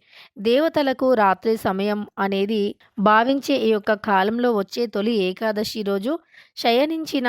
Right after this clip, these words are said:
శ్రీ మహావిష్ణువు తిరిగి కార్తీక శుద్ధ ఏకాదశి నాడు యోగనిద్ర నుంచి మేల్కొంటారు అని స్కంద పురాణం తెలియజేస్తూ ఉంది. అయితే మకర సంక్రాంతి నుంచి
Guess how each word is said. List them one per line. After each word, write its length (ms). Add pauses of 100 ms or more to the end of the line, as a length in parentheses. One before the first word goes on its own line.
(120)
శ్రీ 280
మహావిష్ణువు 840
తిరిగి 420
కార్తీక 580
శుద్ధ 300 (100)
ఏకాదశి 680
నాడు 300 (400)
యోగనిద్ర 680
నుంచి 420
మేల్కొంటారు 800
అని 300 (420)
స్కంద 360
పురాణం 600
తెలియజేస్తూ 760
ఉంది. 280 (420)
అయితే 280 (100)
మకర 340
సంక్రాంతి 600
నుంచి 360